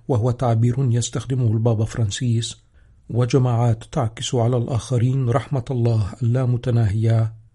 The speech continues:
التي تواصل اختبارها. وتوقف أندريا تورنييلي هنا عند الرحمة،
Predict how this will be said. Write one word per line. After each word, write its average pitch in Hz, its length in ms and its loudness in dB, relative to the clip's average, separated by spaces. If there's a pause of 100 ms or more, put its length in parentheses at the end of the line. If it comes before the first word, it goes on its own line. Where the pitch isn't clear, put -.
التي 113 640 0 (160)
تواصل 117 400 0
اختبارها. 117 800 -8 (360)
وتوقف 123 640 2
أندريا 120 320 2
تورنييلي 120 560 2
هنا 135 300 4
عند 127 200 0
الرحمة، 117 600 -2